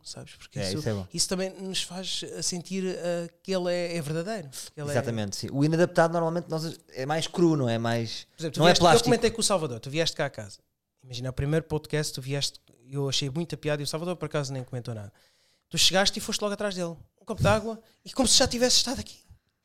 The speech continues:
Speaker 1: Eu, eu, percebes? E para mim aquilo foi muito, teve muita piada. Tu seguiste com ele, até era para te dizer, António, também. É que, é que tu entraste, como já parecia, tipo, <laughs> vou atrás dele e foi, foste lá para a cozinha.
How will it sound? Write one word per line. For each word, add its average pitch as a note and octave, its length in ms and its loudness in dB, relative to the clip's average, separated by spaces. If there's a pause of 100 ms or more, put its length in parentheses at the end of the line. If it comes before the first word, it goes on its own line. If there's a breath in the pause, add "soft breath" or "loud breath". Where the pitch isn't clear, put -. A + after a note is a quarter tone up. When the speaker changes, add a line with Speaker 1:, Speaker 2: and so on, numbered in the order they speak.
(320)
Speaker 1:
Eu, F3+ 280 0
eu, F3 60 -4
percebes? F3 320 0
E F#3 180 -8
para G#3+ 120 4
mim A#3 140 6
aquilo B3 180 2
foi B3 160 2
muito, A#3+ 200 0
teve A3+ 180 -2
muita A#3+ 240 2
piada. F#3 420 4 (240 loud breath)
Tu B3+ 120 -4
seguiste - 260 2
com B3+ 100 6
ele, B3 100 10
até A#3+ 120 6
era A#3 80 6
para A#3 140 0
te - 20 -16
dizer, A3+ 140 0
António, G#3+ 260 -2
também. F#3+ 260 -8 (520 loud breath)
É G3+ 80 0
que, - 100 -6 (100)
é F#3+ 60 0
que - 60 -8
tu B3 100 4
entraste, A#3 400 6
como B3+ 160 -4
já B3 140 2
parecia, A#3+ 340 -2
tipo, - 200 -8
<laughs> - 60 -18
vou B3 140 6
atrás C#4 260 2
dele A#3 280 2
e A3 40 -6
foi, G#3 200 -4
foste G#3 240 0
lá G#3 80 2
para G3+ 100 2
a F#3+ 40 -2
cozinha. A3+ 520 0